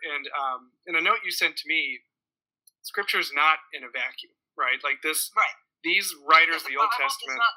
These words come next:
Speaker 2: take place in a vacuum.
Speaker 1: Right. You have, the Old Testament is not just, you know, they're not writing it just, you know, to write it. They're usually writing, the writers of the Old Testament are writing it to either chronicle events or, um, chronicle people, like,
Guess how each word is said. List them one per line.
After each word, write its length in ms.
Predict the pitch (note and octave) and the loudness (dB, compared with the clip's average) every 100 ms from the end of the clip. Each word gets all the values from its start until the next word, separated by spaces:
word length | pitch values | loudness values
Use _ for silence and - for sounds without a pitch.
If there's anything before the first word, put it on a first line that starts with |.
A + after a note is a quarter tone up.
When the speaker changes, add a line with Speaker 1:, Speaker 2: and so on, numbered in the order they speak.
| A3+ | -4
Speaker 2:
take 140 | G#3+ - | -6 -6
place 240 | G#3 G3 | -10 -10
in 80 | - | -12
a 80 | - | -6
vacuum. 400 | D3+ - - - _ C#3+ C3 | -4 -4 -8 -20 _ _ -2
Speaker 1:
Right. 340 | C3+ A#2 - - - | 2 2 0 -16 -4
You 180 | D#3 D3+ | 2 2
have, 140 | D3+ - _ | 2 -2 _
the 80 | D3+ | -2
Old 140 | D#3+ F3+ | 0 2
Testament 420 | G3 - F3 E3 D3 | 0 2 -2 -4 -8
is 100 | C3+ | -2
not 280 | C#3+ D3+ D3 _ - | 2 4 2 _ -8
just, 300 | D3+ - D#3 | -6 -6 -6
you 60 | |
know, 180 | B2 B2+ | -6 -4
they're 100 | C#3+ D3+ | 0 0
not 160 | C#3 | 2
writing 360 | C3+ C#3 D3 C#3+ | 4 4 4 4
it 120 | C#3 - _ - | 2 0 _ -14
just, 260 | C#3+ - _ - | -8 -8 _ -12
you 60 | B2+ | -6
know, 240 | A#2 A#2+ - | -6 -6 -8
to 40 | C#3 | 2
write 200 | C3 C3 | 2 2
it. 60 | |
They're 80 | C3 | 0
usually 280 | C3+ F3 F3 | 2 4 4
writing, 420 | D3 D3 C#3+ C#3 C#3 _ _ _ - | 6 6 6 2 -6 _ _ _ -4
the 60 | C3+ | 4
writers 220 | E3 E3 | 4 4
of 60 | |
the 60 | C#3+ | -4
Old 100 | C#3 | -4
Testament 300 | C#3+ C3 B2+ | -6 -4 0
are 40 | |
writing 220 | C3 C#3 C3+ | 2 2 0
it 140 | C3 - | -4 -6
to 300 | C3 B2+ B2 - - | -6 -8 -14 -18 -6
either 140 | A3 F#3 | -2 -2
chronicle 480 | - G#3+ G#3+ G#3 F3+ | 4 4 4 2 0
events 520 | - D3+ D#3+ - - _ _ _ _ | 4 2 2 -4 -6 _ _ _ _
or, 600 | C#3+ C3+ C3+ B2+ A#2+ A#2+ _ _ _ - | -6 0 2 2 2 -4 _ _ _ 0
um, 560 | D3 C3+ B2+ A#2 A#2+ A#2+ _ C#3 - | 2 4 2 -2 -16 _ _ -20 0
chronicle 400 | E3 D#3+ D#3+ D3 - | 4 4 4 -8 -6
people, 340 | G3+ F#3 E3 | -4 0 0
like, 140 | D3+ | 2